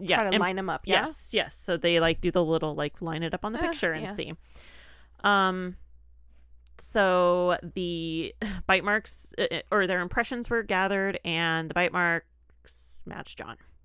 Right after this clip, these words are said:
Speaker 2: Mm.
Speaker 1: So
Speaker 2: So
Speaker 1: that
Speaker 2: old Mister Spazzy Pants is innocent.
Speaker 1: Nope. Yep. Yeah. He was
Speaker 2: Okay.
Speaker 1: just nervous. He's like,
Speaker 2: Yeah.
Speaker 1: "What the heck?"
Speaker 2: I would
Speaker 1: I
Speaker 2: be, too.
Speaker 1: originally
Speaker 2: <laughs>
Speaker 1: thought, like, "Well,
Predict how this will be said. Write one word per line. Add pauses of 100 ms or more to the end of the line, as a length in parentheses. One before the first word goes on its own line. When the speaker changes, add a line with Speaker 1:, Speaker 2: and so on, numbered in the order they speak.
(360)
Speaker 2:
Mm.
Speaker 1:
So (580)
Speaker 2:
So
Speaker 1:
that
Speaker 2:
old
Mister
Spazzy
Pants
is
innocent.
Speaker 1:
Nope.
Yep. (140)
Yeah.
He
was
Speaker 2:
Okay.
Speaker 1:
just
nervous.
He's
like,
Speaker 2:
Yeah.
Speaker 1:
"What
the
heck?" (120)
Speaker 2:
I
would
Speaker 1:
I
Speaker 2:
be,
too.
Speaker 1:
originally
Speaker 2:
<laughs>
Speaker 1:
thought,
like,
"Well,